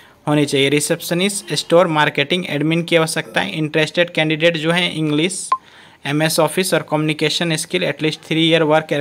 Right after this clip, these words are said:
experience मांगा गया है। इस वैकेंसी को फिल करना है तो आप अपना रिज्यूम जो है एचआर at the rate new horizon S M S dot com पे भेज दें। जो पहले अप्लाई किए हैं वो दोबारा अप्लाई नहीं करेंगे।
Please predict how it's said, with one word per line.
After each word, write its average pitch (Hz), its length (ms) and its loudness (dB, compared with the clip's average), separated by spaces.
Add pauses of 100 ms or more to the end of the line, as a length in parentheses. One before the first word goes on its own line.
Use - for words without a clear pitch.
(200)
experience 160 540 -4
मांगा 147 280 0
गया 147 220 4
है। 208 160 0 (640)
इस 170 140 0
वैकेंसी 190 420 2
को 196 140 0
फिल 190 240 0
करना 185 240 2
है 226 80 2
तो 208 100 -2
आप 160 160 4
अपना 160 300 2
रिज्यूम 151 400 0
जो 175 80 -2
है 185 160 -2 (140)
एचआर 170 340 2
at 160 180 0
the 156 100 2
rate 175 260 2
new 165 220 0
horizon 156 540 -2 (680)
S 160 200 2
M 170 140 2
S 185 120 2
dot 156 240 4
com 156 140 2
पे 190 180 2
भेज 151 280 2
दें। 120 240 -6
जो 147 140 2
पहले 165 300 4
अप्लाई 170 320 4
किए 175 180 -2
हैं 202 60 2
वो 202 120 2
दोबारा 151 320 4
अप्लाई 151 300 2
नहीं 170 220 0
करेंगे। 107 480 -6